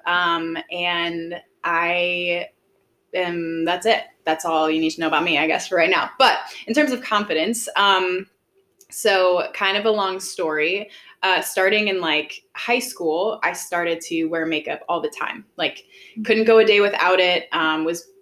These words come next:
Speaker 1: pretty much addicted to it, uh, to the point where I would look at myself in the mirror when I wasn't wearing it,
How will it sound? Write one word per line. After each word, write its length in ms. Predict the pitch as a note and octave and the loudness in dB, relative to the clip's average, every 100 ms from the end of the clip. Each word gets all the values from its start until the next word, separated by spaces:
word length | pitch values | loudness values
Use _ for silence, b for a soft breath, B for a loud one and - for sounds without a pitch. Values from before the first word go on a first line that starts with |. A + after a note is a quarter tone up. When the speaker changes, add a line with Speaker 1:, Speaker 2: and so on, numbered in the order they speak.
| _ | _
Speaker 1:
pretty 220 | - G#3+ | 0 2
much 440 | G#3+ F3+ - - - | 2 2 0 -4 -4
addicted 460 | F#3+ F3 E3 F#3+ G3+ | -4 -2 0 0 -2
to 180 | B3+ B3+ | -2 0
it, 260 | D4 - - | 0 -2 -4
uh, 220 | F#3 E3+ | 0 0
to 140 | - F#3 | -2 -2
the 120 | F3 | -4
point 360 | - F3 D#3+ | -2 -6 -4
where 460 | F3+ F3 E3+ E3 E3+ B B B | -2 0 2 0 -2 B B B
I 360 | F3 E3+ E3 E3+ E3+ | -2 2 4 2 2
would 200 | E3+ D#3+ | -2 0
look 160 | F3+ | 0
at 80 | G3+ | 0
myself 340 | E3+ F3 F3 F3 | -2 -2 -4 -2
in 40 | |
the 60 | E3+ | -4
mirror 280 | E3+ E3+ E3 | -4 -2 -2
when 100 | D#3+ | -2
I 80 | D#3 | 0
wasn't 340 | E3 E3+ D#3+ | 0 0 -2
wearing 300 | E3 D#3+ D#3 | -4 -2 -2
it, 160 | D3 | -2